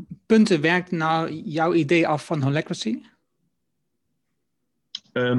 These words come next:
Speaker 2: Holacracy zou je kunnen toepassen in, eh, de manier waarop je het orga-, eh, de, het platform runt.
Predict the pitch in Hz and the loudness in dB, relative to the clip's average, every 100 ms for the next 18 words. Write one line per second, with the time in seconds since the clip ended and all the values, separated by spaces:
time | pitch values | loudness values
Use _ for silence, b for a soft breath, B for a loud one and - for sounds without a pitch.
0 | 123 135 175 180 - 143 160 160 151 156 | -2 -2 -2 -2 -4 -4 -2 -2 -2 -2
1 | 135 151 180 151 131 - 110 110 131 120 | -2 -2 -4 -4 -4 -4 -4 -2 -2 0
2 | 110 104 117 107 104 113 123 151 120 110 | -2 -6 -4 -2 -2 0 0 0 0 -2
3 | 113 110 107 - 107 104 95 107 104 107 | -4 -4 -4 -4 -6 -6 -12 -14 -6 -6
4 | - - 107 110 - 110 110 196 220 | -6 -10 -8 -8 -6 -4 -2 -2 -4